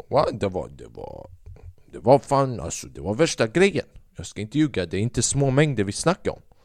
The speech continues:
Jag snackar inte bara om så två, tre gram fucking naturgodis. Nej, nej, nej, nej, nej, nej, nej, brorsan, nej, brorsan. Kilon. Smaker, affärer. Hela fucking kedjor, bre.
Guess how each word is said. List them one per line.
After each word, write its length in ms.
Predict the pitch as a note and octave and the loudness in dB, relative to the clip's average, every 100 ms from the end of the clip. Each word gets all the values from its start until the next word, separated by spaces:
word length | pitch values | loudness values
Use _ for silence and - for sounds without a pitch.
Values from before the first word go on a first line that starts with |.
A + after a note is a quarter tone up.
| _ _ _ _ _ _ | _ _ _ _ _ _
Jag 140 | - - | -12 -8
snackar 280 | - G2+ C3+ | -6 -2 0
inte 160 | B2+ | 2
bara 160 | A#2 B2 | 2 2
om 100 | A#2 | 2
så 200 | - A2+ | 2 0
två, 240 | - B2 | 0 0
tre 200 | - A#2 | 2 4
gram 560 | G#2 A#2+ D3 A2+ - - | 4 4 4 2 -6 -2
fucking 400 | - G#2+ A2 F#2+ | 0 2 2 2
naturgodis. 720 | F#2 - F2 D#2 E2 D#2+ - | 0 0 -2 -4 -12 -14 -6
Nej, 140 | G#2 | -4
nej, 140 | A#2+ C3+ | 0 2
nej, 140 | C3+ | 2
nej, 140 | C3 B2 | 4 4
nej, 140 | A2 | 2
nej, 140 | G#2+ | 0
nej, 180 | F#2+ F#2 | 0 0
brorsan, 480 | E2 F2 F2 - E2+ | 0 -2 -4 -6 -4
nej, 100 | F#2+ | -4
brorsan. 380 | - - - - - - - - - - - | -4 -8 -10 -14 -16 -16 -16 -18 -20 -20 -6
Kilon. 600 | - - D#3 C#3 F2 - - - _ _ _ _ _ _ _ _ - _ | 0 4 8 8 6 2 -8 -20 _ _ _ _ _ _ _ _ -20 _
Smaker, 760 | - - A#2 A#2 A2+ - E2+ - | 0 2 4 4 2 0 -2 -2
affärer. 920 | - - - E3 E3+ D3 F#2+ D2 - - - - - - - _ _ _ _ _ _ - - | -4 -4 6 8 10 10 6 2 -4 -14 -18 -16 -16 -16 -20 _ _ _ _ _ _ -16 -4
Hela 380 | - C3+ B2 | 0 0 0
fucking 560 | G#2+ - D3 - C3 B2+ | -4 0 -2 0 -2 0
kedjor, 600 | - - E3 B2+ C3 D#3+ | 2 4 6 6 8 6
bre. 380 | C#3+ F#2 F#2 | 8 8 6